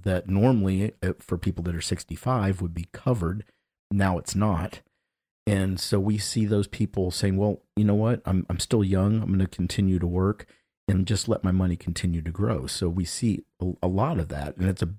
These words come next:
much bigger number than the four percent. And then the, the annuities and insurance I found pretty interesting too, 'cause, you know, you just look at the volume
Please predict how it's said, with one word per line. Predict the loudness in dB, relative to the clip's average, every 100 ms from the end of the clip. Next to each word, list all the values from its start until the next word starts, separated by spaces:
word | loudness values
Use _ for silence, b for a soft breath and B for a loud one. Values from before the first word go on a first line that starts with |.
| 0
much | 2 2 2
bigger | 2 4
number | 4 4
than | 2 0
the | -2
four | 0 0
percent. | 0 -6 -6 -6 -6 _ _ _ _ _ _ _
And | 2
then | 4 2
the, | 2 2 2
the | 0 2
annuities | 4 4 2 0
and | 2
insurance | 2 0 -2 -2
I | -4
found | -2 -4 -4
pretty | -4 0
interesting | 0 -2 -8 -6 -6
too, | -2 0 0
'cause, | -2 -4 -6 -6
you | -2
know, | 0 -2 -6 _ -10
you | -2
just | 0 0
look | 0 0 -2
at | -6
the | -8
volume | -6 -2 2 2 0 -4 -6